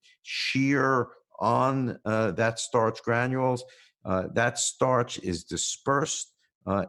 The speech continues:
and it's almost pre-digested before we put it in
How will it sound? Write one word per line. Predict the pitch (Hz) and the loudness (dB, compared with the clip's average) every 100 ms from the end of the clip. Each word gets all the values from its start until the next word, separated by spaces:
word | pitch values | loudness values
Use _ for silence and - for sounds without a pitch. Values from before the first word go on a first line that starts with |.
| - | 0
and | 104 | 0
it's | 117 | 2
almost | 131 120 - | 2 0 -2
pre-digested | - 170 151 135 123 143 151 - - - - _ _ _ _ _ _ _ _ - | 0 2 4 2 2 0 0 -4 -4 -10 -12 _ _ _ _ _ _ _ _ -4
before | 92 127 131 | -2 2 4
we | 135 127 | 4 2
put | - 120 117 | 2 2 4
it | 113 - - | 2 -4 -2
in | 104 107 | 0 0